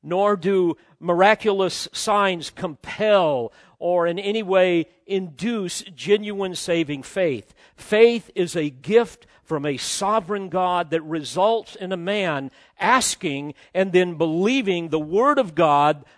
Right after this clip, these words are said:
that reveals the God of the Word. And that's what we see here. And this brings us to the second stage of faith that we see in this man, and that is believing faith.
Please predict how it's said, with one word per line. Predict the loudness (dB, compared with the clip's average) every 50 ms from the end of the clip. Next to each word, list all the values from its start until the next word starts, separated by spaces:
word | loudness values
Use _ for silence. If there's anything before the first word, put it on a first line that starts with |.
| _
that | 0 2 2 2
reveals | 0 -2 -4 -4 -4 -4 0 2 2 2 2 0 -2 -4 -6
the | -6 -6
God | -6 -6 -6 -2 0 0 0 0 0 0 -2
of | -4 -6 -8
the | -10 -10
Word. | -8 -8 -8 -8 -10 -12 -16 -18 -20 _ _ _ _ _ _ _ _ _ _ _ _ _ _ _ _ _ _ _ -8
And | -4 0 2
that's | 0 0 0 -2
what | -4 -6 -4
we | -6 -6 -8
see | -8 -10 -10 -10 -10 -10
here. | -10 -12 -14 -14 -14 -14 _ _ _ _ _ _ _ _ _ _ _ _ _ _ _ _ -20 _ _
And | -12 -2 0
this | 0 0 0
brings | -4 -6 -4 -4 -4 -4 -6 -6 -4
us | -4 -4 -4 -6 -10
to | -12 -12
the | -12 -10
second | -10 -8 -10 -10 -10 -14 -16
stage | -14 -12 -8 -6 -6 -6 -8 -10
of | -14 -18
faith | -14 -10 -8 -8 -8 -8 -10 -12 -18
that | -18 -18
we | -16 -16
see | -16 -16 -14 -14 -14
in | -14 -14
this | -16 -18 -18 -18 -18
man, | -18 -18 -18 -20 -20 _ _ _ _ _ _ _ _ _ _ _ _
and | -16 -10 -6
that | -6 -4 -4 -4
is | -6 -6 -8 -10 -14
believing | -14 -14 -12 -8 -8 -6 -6 -6 -8 -10 -12 -14 -16 -20 _
faith. | -20 -16 -14 -14 -14 -16 -18 -20